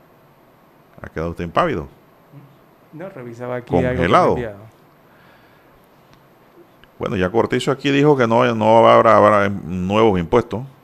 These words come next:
Speaker 1: ni aumento de impuestos tampoco. Espero que eso se cumpla.
Speaker 2: Sí, es que en los préstamos son los intereses, don Juan de Dios. Eh,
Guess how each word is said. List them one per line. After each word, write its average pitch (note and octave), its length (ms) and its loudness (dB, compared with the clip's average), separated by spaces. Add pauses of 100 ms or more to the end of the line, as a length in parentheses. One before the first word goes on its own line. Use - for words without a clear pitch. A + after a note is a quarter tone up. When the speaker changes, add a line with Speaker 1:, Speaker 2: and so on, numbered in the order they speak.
(240)
Speaker 1:
ni F#2 240 -4
aumento A2+ 400 0
de G2+ 80 2
impuestos F#2+ 340 -4
tampoco. F#2+ 500 -8 (360)
Espero F2 260 -6
que E2+ 80 -6
eso E2 200 -12
se C#2+ 60 -10
cumpla. D#2+ 340 -12 (560)
Speaker 2:
Sí, G#3+ 140 -6
es D3 100 2
que E3 80 -6
en D#3+ 60 -2
los C#3+ 80 -2
préstamos E3+ 400 -4
son D#3+ 120 -2
los E3+ 120 -2
intereses, C#3 460 -6
don A#2 120 -12
Juan A2+ 140 -16
de G#2+ 100 -16
Dios. C3+ 340 -10
Eh, A2 520 -18